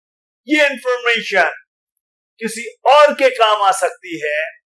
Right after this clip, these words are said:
तो आप इस वीडियो को शेयर जरूर कीजिए। इसी तरह के वेरियस कॉम्प्लेक्स टॉपिक्स मैं सिंप्लीफाई करता हूं इस YouTube चैनल सीएबीए Info Venture पर।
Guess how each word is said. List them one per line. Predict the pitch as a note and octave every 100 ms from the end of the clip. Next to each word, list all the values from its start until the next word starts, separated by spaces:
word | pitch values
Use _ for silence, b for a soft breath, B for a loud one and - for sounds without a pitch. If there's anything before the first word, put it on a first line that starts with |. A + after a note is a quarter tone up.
| _ _ _ _ _ _ -
तो | - - -
आप | F#3 F#3 F#3+ G#3+ - _ _ _ _ _ _ _
इस | G#3+ E3+
वीडियो | A#3+ B3+ C4
को | B3+ C4
शेयर | - C#4+ D4+ C4+ -
जरूर | G#3 G3+ F#3 -
कीजिए। | F3+ D#3 D3+ C3 - _ -
इसी | D#4+ D4+ D4+
तरह | C4+ B3 A3
के | A3 A3+ G#3
वेरियस | F#3+ F#3 F3+ -
कॉम्प्लेक्स | F3 D#3 D#3+ D#3 -
टॉपिक्स | F#3 E3+ E3+ D3 - - - _ _ _ _ _ _ -
मैं | -
सिंप्लीफाई | - A3 A#3 B3 - G#3+ G#3 G#3
करता | G3+ G#3 G3+
हूं | F#3 G3 G3+ G#3+ _ _ _ _ _ _ _ _ _ _ F#3+
इस | - - _
YouTube | F#3+ C#4 C#4+ C#4 -
चैनल | A#3 A3 G3+ F#3+ F3+ - - _ _ _ _ _ -
सीएबीए | - C#4+ C#4+ B3+ A3+ G#3 F#3+
Info | - F#3+ F3+
Venture | F#3+ F#3+ F3+ E3+
पर। | D#3